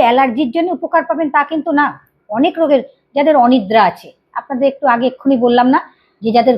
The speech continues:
ঘুম হয় না, তারা যেমন ঘি নাকের মধ্যে দিলে অ্যালার্জি যেমন কমবে, তার সাথে সাথে কিন্তু আপনার কি কমবে? নিদ্রা হবে, ঘুম হবে। ঘিয়ে ঘুম হবে, আবার ঘিয়ে অ্যালার্জি কমবে। সেরকম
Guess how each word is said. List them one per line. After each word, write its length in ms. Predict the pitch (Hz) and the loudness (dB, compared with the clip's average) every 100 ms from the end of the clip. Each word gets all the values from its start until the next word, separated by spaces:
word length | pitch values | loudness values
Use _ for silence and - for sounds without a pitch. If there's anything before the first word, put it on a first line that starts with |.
| - | -2
ঘুম 200 | - 277 269 | -2 0 2
হয় 160 | 294 294 | 2 2
না, 60 | 302 294 _ _ _ _ _ _ - | 0 -4 _ _ _ _ _ _ 0
তারা 140 | 240 240 | 2 4
যেমন 160 | 254 214 - | 2 0 -4
ঘি 240 | - 294 330 339 330 - _ - | 0 4 6 4 -2 -20 _ -8
নাকের 380 | 214 247 247 302 302 | -2 -2 2 2 2
মধ্যে 220 | 240 302 247 | 2 0 2
দিলে 160 | 285 294 294 | 4 4 2
অ্যালার্জি 420 | 240 269 294 302 339 | 0 2 2 2 2
যেমন 180 | 311 277 254 | 2 2 0
কমবে, 300 | 233 214 294 - _ _ _ 240 | -2 0 -2 -4 _ _ _ -2
তার 140 | 233 - | -2 -2
সাথে 220 | - 226 269 | -6 -4 -4
সাথে 180 | 262 269 269 | -6 -10 -4
কিন্তু 260 | 262 254 339 466 _ _ _ - | -2 0 -2 -2 _ _ _ -14
আপনার 300 | 196 254 240 - | -8 -2 -2 -2
কি 100 | 254 | -4
কমবে? 260 | 285 277 285 226 | 0 2 2 2
নিদ্রা 360 | 208 208 175 214 175 | 0 -2 0 0 0
হবে, 160 | 156 - - | -6 -8 0
ঘুম 140 | 269 214 | 2 2
হবে। 160 | - - _ _ _ _ _ _ - | -2 -20 _ _ _ _ _ _ -14
ঘিয়ে 320 | - 262 330 254 | 2 4 4 2
ঘুম 200 | - 320 392 | 0 2 4
হবে, 180 | 339 269 262 - _ - | 4 4 2 -4 _ -4
আবার 160 | 254 254 143 | -2 -2 -2
ঘিয়ে 200 | 220 269 | 0 2
অ্যালার্জি 380 | 208 214 196 214 - | 2 0 -4 -10 -10
কমবে। 260 | 170 156 - _ _ - | -14 -14 -20 _ _ -4
সেরকম 320 | 254 262 | -2 0